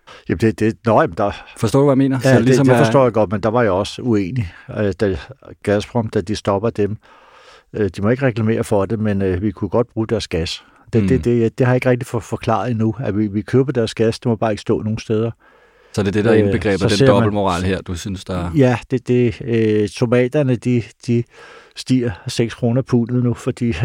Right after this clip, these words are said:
Speaker 1: <laughs> øh, gassen er også steget fra
Speaker 2: Mm.
Speaker 1: Gazprom. Altså, jeg, jeg synes, det er noget underligt noget. Så det, man er ikke særlig konsekvens. Det, det har du, det har du
Speaker 2: Nej.
Speaker 1: fuldstændig ret i. Men, men, øh,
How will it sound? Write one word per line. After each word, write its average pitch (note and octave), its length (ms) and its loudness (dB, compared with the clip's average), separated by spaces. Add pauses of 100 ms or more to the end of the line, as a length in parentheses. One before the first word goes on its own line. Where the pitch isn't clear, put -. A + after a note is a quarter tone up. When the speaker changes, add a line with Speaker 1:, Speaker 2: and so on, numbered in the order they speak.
(380)
Speaker 1:
<laughs> - 540 -20
øh, A2+ 160 0
gassen G#2 320 0
er A2 60 2
også F#2 180 -2
steget A2+ 260 -2
fra A#2 100 -6
Speaker 2:
Mm. G#2+ 60 -2
Speaker 1:
Gazprom. F#2 420 -2
Altså, F2+ 200 -8
jeg, A2 420 -10
jeg A#2 120 -6
synes, A2+ 240 -4
det - 80 -2
er A2 40 0
noget G#2 140 4
underligt G2 320 -2
noget. F#2 280 0 (260)
Så - 200 -6
det, G2+ 180 -6
man F2+ 140 -4
er F2 40 -2
ikke C3 160 -2
særlig G#2 280 -2
konsekvens. F#2 580 -6
Det, A2+ 200 -8
det A2 100 -2
har A#2 60 0
du, A2+ 80 -2 (160)
det A2 80 -2
har G#2+ 80 0
du A2 60 0
Speaker 2:
Nej. A2 100 -2
Speaker 1:
fuldstændig G2+ 500 -6
ret F2 240 -8
i. - 180 -10 (1160)
Men, G2+ 360 -2
men, F#2+ 220 -2 (1600)
øh, E2+ 360 -4